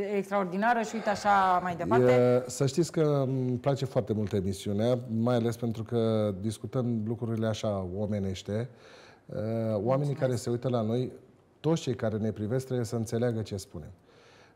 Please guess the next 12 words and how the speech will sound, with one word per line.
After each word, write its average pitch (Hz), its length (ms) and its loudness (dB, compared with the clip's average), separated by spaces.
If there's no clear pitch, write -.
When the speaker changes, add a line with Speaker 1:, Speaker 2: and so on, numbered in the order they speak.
Speaker 2:
E, 104 580 -4
și - 180 -8
încă 123 200 0
o 117 60 4
dată 104 240 0
vă 92 100 -4
spun, 98 220 -8
politică, 117 500 -2
politică, 104 480 -4
dar 95 240 -4
lângă 107 300 -2
noi 107 360 -2